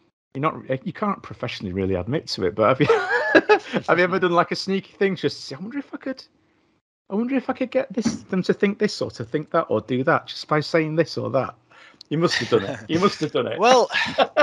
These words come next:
Speaker 1: You can't admit to
Speaker 2: in,
Speaker 1: it, but I'm sure you
Speaker 2: in,
Speaker 1: have.
Speaker 2: in a, in a way, in a way, all ethical and above board, I must say.
Speaker 1: <laughs> Of
Speaker 2: But,
Speaker 1: course.
Speaker 2: uh, yeah, it's,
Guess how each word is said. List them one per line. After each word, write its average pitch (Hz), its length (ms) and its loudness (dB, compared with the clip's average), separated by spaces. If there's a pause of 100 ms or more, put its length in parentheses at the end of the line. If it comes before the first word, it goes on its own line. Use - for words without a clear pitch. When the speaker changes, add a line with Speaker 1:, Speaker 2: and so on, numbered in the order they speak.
(600)
Speaker 1:
You 240 80 -8
can't 202 260 8
admit 175 200 0
to 233 180 2
Speaker 2:
in, 120 80 4
Speaker 1:
it, - 60 -6
but 135 80 2
I'm 143 60 0
sure 180 240 0
you 139 140 0
Speaker 2:
in, 135 120 6
Speaker 1:
have. 208 100 -2
Speaker 2:
in 220 140 2
a, 240 100 4 (160)
in 220 80 0
a 220 100 0
way, 147 720 0 (480)
in 139 160 -10
a 139 80 -6
way, 110 400 -6
all 170 400 -2
ethical 143 520 -4
and 123 80 -8
above 107 280 -10
board, 92 300 -8
I 90 60 -10
must 92 200 -10
say. - 220 2
Speaker 1:
<laughs> - 20 2
Of - 180 0
Speaker 2:
But, 226 120 -6 (120)
Speaker 1:
course. - 280 -6
Speaker 2:
uh, 113 340 2 (1200)
yeah, 110 400 0 (120)
it's, - 520 -4